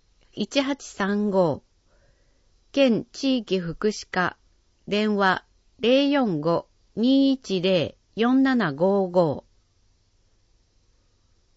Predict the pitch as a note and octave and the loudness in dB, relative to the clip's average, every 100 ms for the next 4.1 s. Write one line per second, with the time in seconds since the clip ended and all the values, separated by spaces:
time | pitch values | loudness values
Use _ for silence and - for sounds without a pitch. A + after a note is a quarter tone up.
0 | _ _ - A3+ D4 D4+ D4+ D4+ D4+ C4 | _ _ -8 -4 2 6 6 6 4 2
1 | - C3 C#3 - - _ _ _ _ _ | -2 -4 -4 -4 -10 _ _ _ _ _
2 | - B3+ C4 B3+ B3+ B3 A#3+ A#3+ A#3 G#3+ | -2 0 2 0 0 -2 0 0 0 0
3 | A3 - A3+ C#4 C#4 C#4+ C#4 B3+ F#3 C#3+ | 0 0 2 2 2 0 0 2 2 -2
4 | A2 | -4